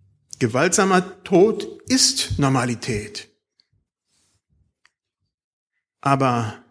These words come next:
in unserer Mitte? Was mich aber noch mehr erstaunt, ist die politische Reaktion.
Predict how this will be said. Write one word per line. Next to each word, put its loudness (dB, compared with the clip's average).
in 0
unserer 2
Mitte? 4
Was -4
mich -2
aber 0
noch -2
mehr 4
erstaunt, 2
ist 0
die 2
politische 2
Reaktion. -4